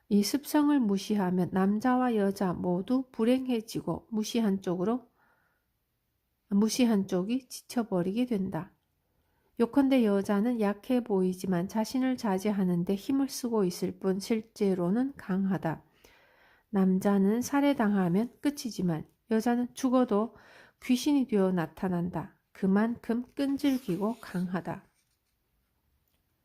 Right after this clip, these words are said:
결혼은 궁합이다. 결혼은 궁합이다. 하지만 궁합이 좋다고 반드시 결혼하는 것은 아니다.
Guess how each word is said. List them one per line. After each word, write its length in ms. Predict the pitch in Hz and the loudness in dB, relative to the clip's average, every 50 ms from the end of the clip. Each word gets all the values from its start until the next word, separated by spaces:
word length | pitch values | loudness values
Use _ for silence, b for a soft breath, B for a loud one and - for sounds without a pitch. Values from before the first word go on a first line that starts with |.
| _ _ _ _ _ _ _ _ _ _ _ _ _ _ _ _ _ _ _ _ _ _ _ _ _ _ _ _ _ _ _ - - _ _ _ _ _ - - - | _ _ _ _ _ _ _ _ _ _ _ _ _ _ _ _ _ _ _ _ _ _ _ _ _ _ _ _ _ _ _ -20 -20 _ _ _ _ _ -20 -20 -12
결혼은 640 | - - 214 202 202 202 185 180 190 240 277 294 - - _ _ | -2 0 2 4 4 4 2 2 2 2 0 0 -4 -12 _ _
궁합이다. 760 | _ - - 233 233 226 247 233 - - - - 170 160 202 - _ _ _ _ _ _ _ _ _ _ _ _ _ _ _ _ _ _ _ _ _ _ _ _ _ _ _ _ _ _ _ _ _ _ _ _ _ _ _ _ _ _ _ _ _ _ _ _ _ _ _ - | _ -6 -4 -2 -2 0 -2 -2 -2 -4 -8 -6 -6 -8 -8 -12 _ _ _ _ _ _ _ _ _ _ _ _ _ _ _ _ _ _ _ _ _ _ _ _ _ _ _ _ _ _ _ _ _ _ _ _ _ _ _ _ _ _ _ _ _ _ _ _ _ _ _ -4
결혼은 540 | - 233 240 254 269 277 262 269 277 269 247 | 2 4 6 6 6 6 4 2 0 -2 -2
궁합이다. 720 | - 214 196 185 208 196 185 185 165 175 - 170 151 - - _ - | 0 2 2 4 4 2 0 -2 -4 -6 -4 -6 -6 -6 -14 _ -14
하지만 640 | - - 240 220 233 - 208 190 180 180 175 175 - - | -6 -4 -4 -4 -2 -2 0 2 2 2 0 -2 -6 -6
궁합이 600 | - 233 233 233 220 240 240 226 226 - 269 262 | -2 0 2 2 2 2 0 0 0 0 -2 0
좋다고 640 | - 247 220 - - - 240 202 185 190 190 185 | 0 -4 -6 -6 -6 -4 -2 -2 -2 -2 -6 -6
반드시 500 | - 247 262 262 269 285 285 277 277 254 | -2 0 0 0 2 0 0 0 -2 -6
결혼하는 580 | - - 208 202 208 202 202 196 190 180 180 170 | -4 -2 0 0 2 2 2 2 2 2 0 0
것은 360 | 170 165 170 - 254 254 247 - | -2 -6 -6 -6 -6 -6 -8 -6
아니다. 520 | 226 190 175 185 175 170 170 160 143 - | -4 -2 0 0 0 0 -2 -4 -6 -6